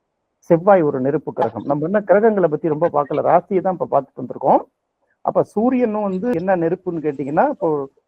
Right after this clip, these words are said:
நெருப்புல வந்து ஃப்ளேம் இருக்கு இல்லையா, அது வந்து சூரியன்.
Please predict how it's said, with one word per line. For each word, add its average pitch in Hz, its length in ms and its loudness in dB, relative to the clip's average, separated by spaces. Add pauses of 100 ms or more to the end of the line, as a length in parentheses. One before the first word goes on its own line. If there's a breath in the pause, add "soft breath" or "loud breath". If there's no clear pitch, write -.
(160)
நெருப்புல 202 480 0
வந்து 202 220 -2
ஃப்ளேம் 220 420 2
இருக்கு 170 220 -8
இல்லையா, 214 180 0
அது 170 180 0
வந்து 170 160 -10 (100)
சூரியன். 180 380 -4